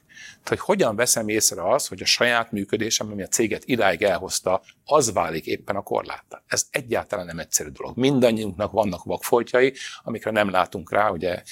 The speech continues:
ezért is hoztam az ábrát, hogy lássuk, hogy mások észreveszik, de lehet, hogy mi nem látjuk, és teremtjük újra meg újra a helyzeteket, és közben magyarázzuk magunknak a bizonyítványunkat. Ahhoz, hogy ebből ki lehessen lépni,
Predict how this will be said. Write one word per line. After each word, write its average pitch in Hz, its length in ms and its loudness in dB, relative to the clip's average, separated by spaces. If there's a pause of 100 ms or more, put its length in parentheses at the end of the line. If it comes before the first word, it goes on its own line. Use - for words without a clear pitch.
(100)
ezért 98 260 2
is 107 100 0
hoztam - 300 -2
az 90 120 -4
ábrát, 98 300 -4
hogy 90 100 -6
lássuk, 98 300 2
hogy 101 100 -6
mások 135 340 0
észreveszik, 101 540 2
de 95 100 -4
lehet, 98 240 2
hogy 78 140 -10
mi 82 80 -12
nem 90 180 -6
látjuk, 85 460 -4 (440)
és - 280 0
teremtjük 135 500 0
újra 170 240 4
meg 107 160 2
újra 107 200 2
a 92 60 6
helyzeteket, 127 640 2
és 139 120 -4
közben 135 180 0
magyarázzuk 98 500 2
magunknak 92 420 -2
a - 40 0
bizonyítványunkat. - 920 -6 (520)
Ahhoz, 190 220 2
hogy 127 140 2
ebből 113 180 2
ki - 140 4
lehessen 110 340 2
lépni, 123 400 0